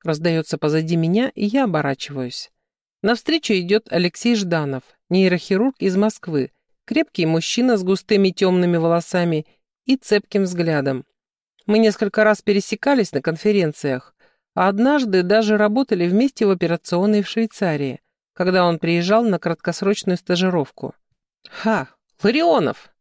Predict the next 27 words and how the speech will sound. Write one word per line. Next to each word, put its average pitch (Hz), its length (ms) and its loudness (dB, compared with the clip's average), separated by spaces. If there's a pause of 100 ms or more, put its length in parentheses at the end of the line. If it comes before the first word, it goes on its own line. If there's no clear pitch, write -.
протягивает 160 680 -2
он 156 140 0
руку. 143 400 -4 (540)
Пожимаю. 156 720 0 (460)
Жданов 226 500 2
с - 80 -16
хлопком 247 460 2
припечатывает 190 1040 0
ладонь 175 340 2
к - 80 -8
моему 160 320 0
плечу. 165 500 -6 (560)
«Вот 233 260 0
уж 285 160 0
не 269 140 4
ожидал 254 460 2
тебя 190 260 0
здесь 190 260 -2
увидеть. 185 520 -2 (480)
Ты 247 160 2
вроде 240 360 2
не 233 120 4
фанат 262 420 0
подобных 180 580 0
мероприятий?» 180 840 0 (680)
«Не 240 180 0
фанат», 151 680 -2